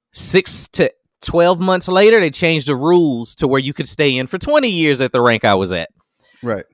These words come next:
Speaker 1: And there was no grandfathering in. They just happened
Speaker 2: Right.
Speaker 1: to change it after I left. Was I absolutely jealous of people? A hundred percent.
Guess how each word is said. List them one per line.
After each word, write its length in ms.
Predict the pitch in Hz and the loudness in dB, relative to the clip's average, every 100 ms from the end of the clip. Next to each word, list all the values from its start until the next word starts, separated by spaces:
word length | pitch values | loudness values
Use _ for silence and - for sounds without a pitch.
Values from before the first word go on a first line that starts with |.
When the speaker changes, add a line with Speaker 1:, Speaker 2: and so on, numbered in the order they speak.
| _ 151 | _ 0
Speaker 1:
And 60 | |
there 80 | 160 | 0
was 120 | 127 | 2
no 160 | 170 175 | 2 2
grandfathering 840 | 151 156 151 - 151 131 131 131 | 2 2 2 4 4 4 0 0
in. 240 | 143 95 76 - | -2 -2 -6 -4
They 120 | 120 | -4
just 240 | 120 123 139 | -4 -6 0
happened 300 | 131 139 123 | 0 0 -6
Speaker 2:
Right. 80 | |
Speaker 1:
to 80 | - - | -8 -8
change 140 | 127 | -2
it 60 | 123 | 0
after 240 | 120 - | 0 2
I 120 | 120 117 | 2 4
left. 340 | 139 110 - | 4 2 -2
Was 160 | 95 101 | -4 2
I 200 | 135 156 | 4 4
absolutely 480 | 151 156 175 165 151 | 2 0 0 0 -2
jealous 440 | 120 143 175 - | 2 2 0 -4
of 120 | 170 | -4
people? 460 | 214 214 254 254 - _ - | -2 0 0 -4 -6 _ -4
A 80 | 143 | 0
hundred 240 | 214 226 | 2 0
percent. 380 | 202 - 220 | -2 0 -2